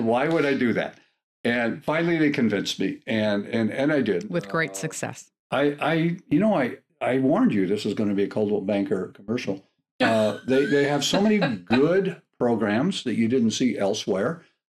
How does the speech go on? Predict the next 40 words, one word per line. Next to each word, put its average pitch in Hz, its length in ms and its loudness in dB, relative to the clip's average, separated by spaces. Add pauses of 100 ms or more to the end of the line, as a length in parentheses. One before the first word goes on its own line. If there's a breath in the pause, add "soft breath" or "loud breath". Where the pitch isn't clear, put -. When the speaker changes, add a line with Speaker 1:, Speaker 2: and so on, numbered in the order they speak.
(120)
Speaker 1:
Uh, 110 460 2
Speaker 2:
That 107 160 4
still 208 240 2
holds 170 280 -2
true, 165 280 -4
by 127 160 -6
the 123 80 -8
way. - 180 -8 (160)
It 123 320 4
really 151 220 4
Speaker 1:
yeah, 139 40 0 (140)
Speaker 2:
does. 123 140 -10
Speaker 1:
yeah, 165 180 0
we 131 220 4
always 170 280 2
wanted 170 260 2
to 139 40 0
be 135 180 2
on 131 180 2
the 113 100 0
cutting 117 320 0
edge 104 180 0
of 104 120 -2
technology. 98 720 -2 (420 soft breath)
Everybody 196 500 2
says 107 300 0
that 92 240 -2
now, 104 320 2
but 110 220 -2
very 110 340 2
few 95 180 -2
people 92 300 -4
do 104 320 -2
really 107 260 0
Speaker 2:
Right. 151 140 2
Speaker 1:
have 110 160 -2
the 92 260 -4
ability 101 460 -2
to 78 80 -16
do - 80 -20